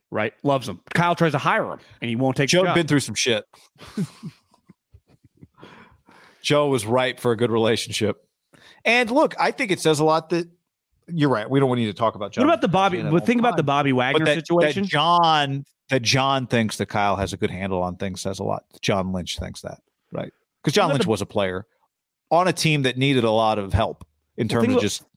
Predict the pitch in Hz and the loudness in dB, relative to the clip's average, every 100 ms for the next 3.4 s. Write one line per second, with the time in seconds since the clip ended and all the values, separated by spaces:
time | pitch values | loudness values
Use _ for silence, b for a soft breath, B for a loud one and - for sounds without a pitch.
0 | _ _ _ - 123 - 101 92 85 98 | _ _ _ -4 -2 0 -2 -2 -4 -12
1 | - - 208 240 185 165 170 160 165 160 | -12 -2 0 2 0 0 2 2 0 -2
2 | 139 120 104 95 87 - _ _ _ _ | -6 -8 -8 -10 -10 -16 _ _ _ _
3 | - 120 120 | -18 -6 -4